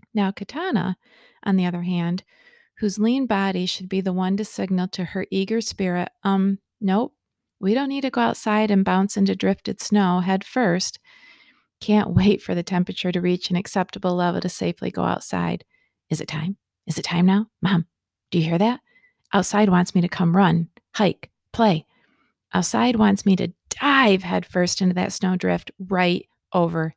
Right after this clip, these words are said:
there. Can we now, please? Pretty please."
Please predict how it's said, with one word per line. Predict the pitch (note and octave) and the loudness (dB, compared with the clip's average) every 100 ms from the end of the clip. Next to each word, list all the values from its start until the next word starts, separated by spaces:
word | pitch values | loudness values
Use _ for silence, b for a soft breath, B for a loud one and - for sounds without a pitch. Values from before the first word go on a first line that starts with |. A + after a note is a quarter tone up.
| _ | _
there. | E3+ D#3+ C#3+ C#3 _ _ _ _ - | -6 -6 -6 -14 _ _ _ _ -2
Can | G#3 | 4
we | A3 | 4
now, | B3 B3+ C#4 | 4 2 -2
please? | - G#3+ C4 C#4+ _ _ _ _ _ | -4 -2 -2 -4 _ _ _ _ _
Pretty | - - - E4 E4 | -12 -4 2 4 4
please." | D#4+ D4+ D#4 E4 E4 E4 D4+ | 2 0 0 2 2 2 -2